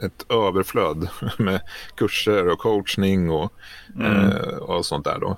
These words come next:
Speaker 1: Ehm,
Speaker 2: Mm.
Speaker 1: har, har du något, om man tar något boktips, om man vill läsa någonting nu kanske,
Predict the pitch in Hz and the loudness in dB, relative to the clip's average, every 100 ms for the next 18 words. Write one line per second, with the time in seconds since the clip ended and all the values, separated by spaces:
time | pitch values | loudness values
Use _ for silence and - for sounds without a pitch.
0 | - 92 90 85 85 82 85 90 - - | -6 -4 0 2 4 4 4 0 -16 -20
1 | - - 113 - 147 - 147 151 190 180 | -12 -4 -4 0 0 0 0 2 2 2
2 | - - - - - - 147 147 143 - | -2 -14 -6 -4 -4 -4 0 0 0 0
3 | 147 156 151 170 151 131 180 143 - - | 0 0 0 0 0 2 4 2 0 -4
4 | 196 - - 131 139 139 143 139 170 156 | -4 -4 -4 0 2 4 2 0 0 0
5 | 143 92 92 87 80 82 80 76 78 85 | 0 0 2 2 2 2 0 -2 -2 -2